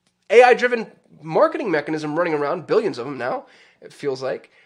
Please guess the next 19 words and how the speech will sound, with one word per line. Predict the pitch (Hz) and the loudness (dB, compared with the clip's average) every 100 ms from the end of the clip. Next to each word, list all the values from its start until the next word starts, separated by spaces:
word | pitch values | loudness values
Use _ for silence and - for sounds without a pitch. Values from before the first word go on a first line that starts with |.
| _ | _
fully | _ - - - - 254 277 247 | _ -20 -20 -20 4 4 4 0
equipped | 233 233 220 - | 0 0 -2 -8
to | 175 | -4
game | 196 208 | 0 0
their | 196 | -2
system | - 226 - 170 | -6 -8 -8 -6
and | 151 | -4
not | 160 190 165 - | -4 -4 -6 -12
change | 180 185 165 | -10 -10 -10
the | 156 | -12
rules | 175 170 160 | -10 -10 -12
of | |
the | 160 | -8
game. | 190 190 127 | -4 -4 -6
So, | - 190 165 156 175 | -4 0 0 -2 -8
to | - 143 135 | -16 -14 -12
parrot | 139 139 - | -8 -6 -8
the | 127 - | -14 -14
original | 123 127 123 127 | -12 -10 -10 -12